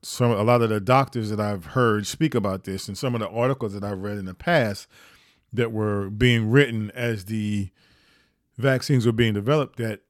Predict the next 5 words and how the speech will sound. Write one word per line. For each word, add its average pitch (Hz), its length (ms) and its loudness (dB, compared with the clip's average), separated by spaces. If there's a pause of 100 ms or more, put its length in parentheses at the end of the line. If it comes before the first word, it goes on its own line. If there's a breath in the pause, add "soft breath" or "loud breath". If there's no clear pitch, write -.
(120)
they 139 180 2
already 135 420 4
had 117 560 4 (520)
a 110 80 -6
platform 107 960 -2